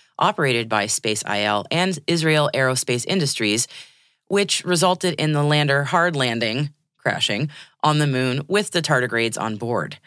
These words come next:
The space bears could not be reached for comment, but they're probably fine. S E S and Tesat are partnering to develop a quantum key distribution,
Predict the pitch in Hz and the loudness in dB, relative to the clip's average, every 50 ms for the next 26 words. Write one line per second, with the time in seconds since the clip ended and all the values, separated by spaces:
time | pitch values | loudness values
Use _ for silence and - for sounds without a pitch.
0 | _ _ _ _ _ _ _ _ _ _ _ 131 131 - - 160 160 160 - - | _ _ _ _ _ _ _ _ _ _ _ -4 -4 -2 0 0 0 0 0 0
1 | 160 147 147 147 143 - - 277 262 220 185 165 143 127 113 104 110 104 - - | 0 2 2 2 0 -2 -4 -2 0 2 2 2 0 -2 -4 -2 -2 -2 -4 -2
2 | - 101 - - 131 127 123 123 110 - - - 110 98 - - _ - 95 101 | -4 -6 -4 -2 -2 0 0 0 -2 -2 -2 0 0 0 -2 -4 _ -8 -6 -4
3 | 101 95 - - - - 87 80 73 73 73 - - 82 73 65 64 - - _ | -6 -6 -8 -12 -10 -10 -8 -6 -6 -6 -6 -6 -6 -8 -8 -8 -8 -12 -14 _
4 | _ _ _ _ _ - _ _ _ _ _ _ _ _ _ _ _ _ _ _ | _ _ _ _ _ -20 _ _ _ _ _ _ _ _ _ _ _ _ _ _
5 | _ _ _ _ _ _ _ _ _ _ _ _ 190 220 - - 240 220 214 208 | _ _ _ _ _ _ _ _ _ _ _ _ -2 0 0 0 2 2 2 2
6 | - - 160 160 147 - 160 160 156 - 147 123 104 - - 165 170 - - 208 | 0 0 0 0 0 0 0 0 2 2 2 0 0 2 0 -2 -2 0 0 -2
7 | 208 - 214 214 214 214 214 202 196 165 160 147 151 147 147 151 147 - - - | -2 0 0 0 0 0 0 0 0 0 0 2 2 4 2 2 0 -2 -6 -8
8 | - - - - 214 233 240 - 247 233 214 - - 175 170 175 151 151 147 - | -10 -8 0 2 2 2 2 0 -4 -4 -6 -6 -4 -2 -2 0 0 0 -2 -2
9 | 139 120 110 104 98 95 - - 110 104 104 | -2 -4 -4 -4 -4 -4 -4 -4 -4 -6 -4